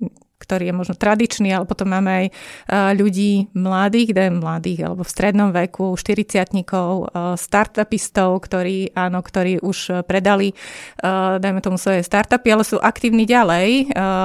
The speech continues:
a zase vymýšľajú ďalšie, e, ďalšie projekty.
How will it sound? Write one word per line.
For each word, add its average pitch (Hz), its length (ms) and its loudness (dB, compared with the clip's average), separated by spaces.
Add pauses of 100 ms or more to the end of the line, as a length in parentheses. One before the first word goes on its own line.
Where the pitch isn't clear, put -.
(120)
a 180 200 0
zase 190 280 -2
vymýšľajú 190 480 0
ďalšie, 190 500 -2 (220)
e, 185 160 -2
ďalšie 185 380 -2
projekty. 170 580 -6